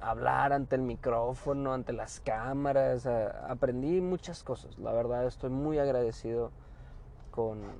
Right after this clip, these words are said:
con todos los que me estuvieron ayudando este año que pasó, todo el equipo que, que hizo posible que pasara. La verdad es que me quedé encantado de que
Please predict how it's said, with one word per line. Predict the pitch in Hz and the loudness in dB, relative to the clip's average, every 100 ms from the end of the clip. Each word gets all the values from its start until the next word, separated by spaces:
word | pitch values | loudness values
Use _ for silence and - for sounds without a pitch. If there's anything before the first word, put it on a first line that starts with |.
| - - - - | -14 -14 -14 -10
con | 110 107 98 98 - - | -10 -10 -12 -14 -8 2
todos | 143 151 147 | 4 4 2
los | 139 127 | 0 -6
que | - | -6
me | 117 120 | -6 -6
estuvieron | - 123 120 127 131 | -4 0 2 2 0
ayudando | 127 117 117 117 120 | 0 0 -2 -2 -4
este | 120 - 117 | -6 -4 -2
año | 113 117 113 | -2 -6 -8
que | 107 | -8
pasó, | 110 - - 143 151 151 - - - - - | -8 -8 -2 2 2 0 -4 -14 -14 -14 -6
todo | 113 117 | 2 2
el | 123 | 2
equipo | 113 - 120 - 127 120 120 - - - - - - - - - - | -2 -6 -8 -2 0 0 -2 -10 -14 -14 -14 -14 -14 -14 -14 -14 -10
que, | 113 107 104 101 98 - - - - - | -8 -6 -6 -8 -10 -10 -12 -12 -12 -8
que | 117 | -4
hizo | 120 139 | -2 -2
posible | 120 127 - 131 135 135 127 | -4 -6 -4 -2 0 0 0
que | 123 | -4
pasara. | - 107 131 123 139 | -4 -4 0 2 4
La | 135 | 4
verdad | 123 113 113 113 | 2 2 2 0
es | 120 - | 0 -6
que | - 113 104 - - - - - - - | -6 -4 -4 -6 -8 -10 -10 -10 -10 -6
me | 113 | -6
quedé | - 104 110 120 117 107 87 - - - - | -4 -2 2 2 2 0 -4 -8 -12 -12 -8
encantado | 123 117 113 113 113 117 113 123 127 117 117 - | -6 -6 -4 -6 -4 -4 -2 0 0 -2 -8 -8
de | 107 | -8
que | - 95 | -8 -10